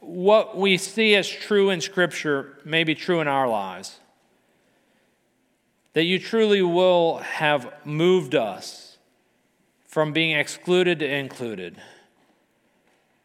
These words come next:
from being enemies to being at peace, from taking us who were aliens and giving us a citizenship in heaven, taking us who were strangers and making us part of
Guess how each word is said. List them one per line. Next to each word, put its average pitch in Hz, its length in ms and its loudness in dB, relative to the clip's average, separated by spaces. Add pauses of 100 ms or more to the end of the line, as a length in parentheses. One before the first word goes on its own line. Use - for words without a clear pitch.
(380)
from 156 240 0
being 170 400 2 (1700)
enemies 160 640 0
to 143 120 -4
being 139 240 -4
at 123 180 -8
peace, 95 520 -12 (1700)
from 156 160 -6
taking 185 460 0
us 170 260 0
who 151 240 -4
were 147 200 0
aliens 151 760 0
and 127 120 -10 (300)
giving 165 300 0
us 151 180 -2
a 160 80 -2
citizenship 165 880 -4
in 139 120 -8
heaven, 135 440 -4
taking 160 380 -2
us 151 240 -2
who 156 100 -6
were 131 120 -6
strangers 156 680 -2
and 139 120 -8
making 151 280 -2
us 143 120 -6
part 147 300 0
of 131 100 -6